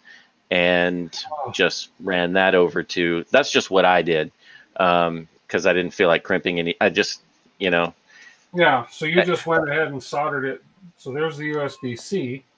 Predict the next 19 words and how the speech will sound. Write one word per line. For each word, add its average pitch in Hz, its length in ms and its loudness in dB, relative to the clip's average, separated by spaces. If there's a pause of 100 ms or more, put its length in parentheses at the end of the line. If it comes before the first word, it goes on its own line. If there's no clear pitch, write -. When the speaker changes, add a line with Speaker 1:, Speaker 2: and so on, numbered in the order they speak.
(640)
Speaker 1:
Right. 90 340 4 (520)
Speaker 2:
So 135 180 -8
those 139 280 -4
two 143 200 -8
pins 131 360 -4
here. 123 280 -6 (1200)
Speaker 1:
Um, 113 540 6
I 113 100 4
don't 131 260 6
remember. 127 640 2
I 113 60 2
remember, 110 420 4
I - 40 2
remember 107 300 2
verifying 101 580 4
it 98 100 2
with 92 120 0
a 95 40 -2
meter. 98 480 2